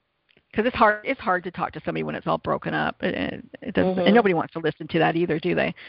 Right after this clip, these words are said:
Speaker 1: You know, you would just turn off.
Speaker 2: Right. <laughs> Right. Right. Um, do you have any other questions or, or anything for me?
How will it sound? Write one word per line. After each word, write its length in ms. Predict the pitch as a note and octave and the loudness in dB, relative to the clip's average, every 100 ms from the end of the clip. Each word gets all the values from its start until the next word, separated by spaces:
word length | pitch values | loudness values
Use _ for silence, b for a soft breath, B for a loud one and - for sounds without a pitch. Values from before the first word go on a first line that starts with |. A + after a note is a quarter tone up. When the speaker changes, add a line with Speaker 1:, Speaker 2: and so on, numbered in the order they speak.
| B B - | B B -2
Speaker 1:
You 120 | F3 | 0
know, 220 | - E3 - _ _ _ _ _ | 0 -2 -10 _ _ _ _ _
you 120 | F#3+ F#3 | 6 6
would 100 | E3+ | 6
just 140 | - | -2
turn 220 | - D#3 | -2 0
off. 220 | D3 D#3 D#3+ E3 | 0 -4 -6 2
Speaker 2:
Right. 360 | F3+ D#3+ D3+ - _ _ _ _ _ - | 4 6 4 0 _ _ _ _ _ -8
<laughs> 220 | - - | -8 0
Right. 600 | G#3+ - - - F#3 - _ A3+ B B - | 2 4 2 0 -4 -6 _ -20 B B -4
Right. 560 | F#3+ F3+ F3 E3 - - B _ G3 | 2 4 4 2 -2 -10 B _ 2
Um, 440 | G3 F#3 F3+ F3+ | 4 2 0 -8
do 80 | A3 | -8
you 80 | C4 | -6
have 120 | C#4 | -6
any 260 | A#3+ G#3 G3+ | -8 -8 -8
other 240 | F#3+ G#3 G3+ | -6 -6 -8
questions 800 | - G3 G#3 A3 G#3 G3+ G3+ F#3 | -6 -6 -6 -12 -12 -10 -10 -6
or, 600 | F3 E3+ E3+ E3 E3 - | -2 -2 -2 -2 -4 -4
or 520 | - F3 E3 D#3+ D#3 - - | -4 0 0 0 -2 -8 -8
anything 420 | F3+ G3 G3+ G3 F#3+ | -4 -4 -4 -6 -6
for 100 | G3 | -4
me? 260 | G3+ C4 | -2 -4